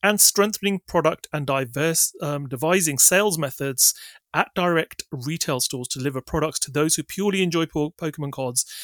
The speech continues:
and enhance in cooperation with wholesalers and retailers. And in response, Mercari are gonna be raising awareness regarding specific new products through the Mercari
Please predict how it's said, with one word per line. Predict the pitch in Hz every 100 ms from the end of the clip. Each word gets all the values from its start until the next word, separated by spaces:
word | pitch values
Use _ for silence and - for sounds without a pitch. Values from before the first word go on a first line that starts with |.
| - - -
and | 143
enhance | 139 156 147 156 - - - _ _ _ -
in | 156 139
cooperation | 131 151 131 - 131 123 - 123
with | 120
wholesalers | - 151 147 143 139 135 139 -
and | 143 135 127
retailers. | 185 190 143 117 143 - - - - - _ - -
And | 147 143 139 143
in | 156 143 143 139 -
response, | 135 - 220 190
Mercari | 175 - 175 170 180 185
are |
gonna | 156 151
be | 147
raising | 147 135 139
awareness | 123 143 147 147 131
regarding | 139 139 131
specific | - - - 170
new | 135
products | - 131 131 -
through | 143
the |
Mercari | 131 - 147 135